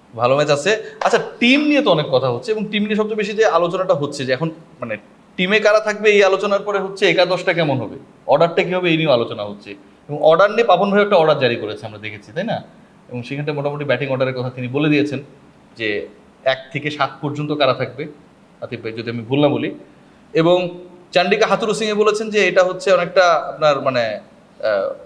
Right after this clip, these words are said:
কি বলবো, লিফটের সুইচের মতো না, চেঞ্জ করতে চাইলে আপনি করতে পারবেন। কোচ যাওয়ার আগে এরকমই বলে গেছে যে আসলে এটা চেঞ্জেবল। আবার পাপন ভাই বলছেন যে এটা হচ্ছে এক থেকে সাত, এরকম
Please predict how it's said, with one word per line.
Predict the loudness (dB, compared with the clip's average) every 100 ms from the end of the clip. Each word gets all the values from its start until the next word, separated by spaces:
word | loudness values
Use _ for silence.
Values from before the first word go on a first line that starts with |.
| -10
কি | -4
বলবো, | -2 -2 0
লিফটের | 0 2 2 2 0
সুইচের | -6 -4 -2 -2
মতো | -4 -2
না, | -4 -4 -16 -20 _ _ _ _ _ -4
চেঞ্জ | -2 0
করতে | -4 -2
চাইলে | 0 2
আপনি | 2 -2
করতে | -6 -6 -6
পারবেন। | -6 -10 -18 -20 -20 _ _ -16 -2
কোচ | -2 2
যাওয়ার | 4 6 4
আগে | 2
এরকমই | 2 2 0
বলে | 2 4
গেছে | 2 0 -4
যে | 0 -2
আসলে | 0 -2 0
এটা | -2 -2
চেঞ্জেবল। | -4 -4 -2 -2 -2 -12 -20 -20 _ _
আবার | 0 2 2
পাপন | 2 0 0
ভাই | 0
বলছেন | 0 -2 -6
যে | -6
এটা | 0 0
হচ্ছে | 0 -6 -4
এক | -4 -6
থেকে | -10 -6
সাত, | -2 -2
এরকম | -4 -6 -8